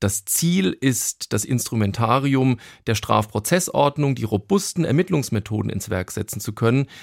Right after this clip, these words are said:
Und die Statistiken weisen aus, es gibt in diesem Bereich in den letzten zwanzig Jahren im Durchschnitt weniger als zehn Aburteilungen pro Jahr.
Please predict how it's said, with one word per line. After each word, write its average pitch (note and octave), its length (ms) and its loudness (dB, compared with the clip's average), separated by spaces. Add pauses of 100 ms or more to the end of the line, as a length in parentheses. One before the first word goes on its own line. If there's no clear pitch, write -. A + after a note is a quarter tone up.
(160)
Und B2 140 0
die A#2 60 0
Statistiken C3+ 800 0
weisen A2+ 360 2
aus, C#3 360 2
es - 220 -6
gibt - 280 -2 (260)
in B2 160 2
diesem B2+ 280 0
Bereich A2 640 2
in B2 80 2
den B2 120 4
letzten E3+ 300 2
zwanzig C3+ 480 0
Jahren A#2+ 300 2
im A#2+ 180 0
Durchschnitt C#3+ 560 0 (160)
weniger E3 640 4
als B2 320 -2
zehn D#3 480 2 (180)
Aburteilungen A#2+ 1080 2 (280)
pro C#3 500 4
Jahr. A2 500 2